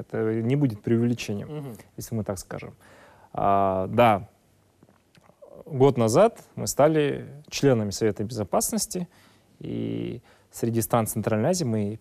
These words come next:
Speaker 1: первые, скажем так, а, получили такую возможность. И это время мы использовали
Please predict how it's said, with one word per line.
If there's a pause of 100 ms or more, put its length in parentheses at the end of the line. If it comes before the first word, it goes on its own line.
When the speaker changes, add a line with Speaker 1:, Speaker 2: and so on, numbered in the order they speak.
Speaker 1:
первые, (460)
скажем
так, (500)
а,
получили
такую
возможность.
И
это
время
мы
использовали